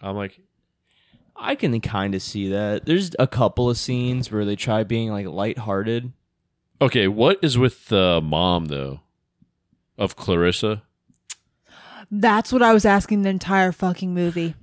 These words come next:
Speaker 3: And I still, in the end, do you even figure it out?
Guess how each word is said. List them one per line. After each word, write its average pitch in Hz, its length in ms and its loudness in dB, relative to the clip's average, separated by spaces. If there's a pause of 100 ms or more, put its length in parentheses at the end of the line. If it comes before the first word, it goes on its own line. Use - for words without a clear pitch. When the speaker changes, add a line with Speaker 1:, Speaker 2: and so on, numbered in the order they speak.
(220)
Speaker 3:
And 233 220 4
I 247 100 4
still, 269 480 2 (380)
in 226 160 2
the 226 120 2
end, 208 360 0
do 202 100 0
you 220 60 4
even 208 300 0
figure 208 280 4
it 180 80 4
out? 196 320 2